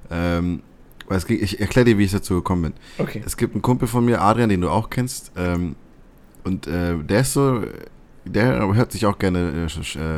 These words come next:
Speaker 1: äh, so schwarze, schwarzen Humor und sowas, ne?
Speaker 2: Mhm.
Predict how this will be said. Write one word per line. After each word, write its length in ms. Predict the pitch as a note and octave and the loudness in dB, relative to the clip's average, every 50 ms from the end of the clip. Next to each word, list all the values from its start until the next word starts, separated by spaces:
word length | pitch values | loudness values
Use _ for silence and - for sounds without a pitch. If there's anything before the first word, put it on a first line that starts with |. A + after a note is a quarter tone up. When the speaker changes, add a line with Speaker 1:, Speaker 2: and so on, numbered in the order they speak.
| D#2 D#2 | -4 -4
Speaker 1:
äh, 20 | |
so 120 | D2+ D#2+ D#2 | -4 -6 -6
schwarze, 440 | - - F#2+ F#2 F#2 - - F2 E2+ E2+ - - | -4 -2 -2 -2 -2 -2 -4 -4 -4 -4 -4 -6
schwarzen 380 | - - F#2 F2+ - - - E2 | -4 -2 -2 -2 -2 -2 -2 0
Humor 380 | D#2 D#2 E2 F2 F2 F2 E2+ | 0 0 2 2 2 2 2
und 100 | E2 E2 | 0 -2
sowas, 320 | D#2+ E2+ E2 E2+ E2 - F#2 | -2 -2 -2 -2 -2 -2 0
ne? 180 | G2 G#2+ C3+ | 0 0 0
Speaker 2:
Mhm. 200 | C3+ B2 B2 D3 | 0 -2 -4 -4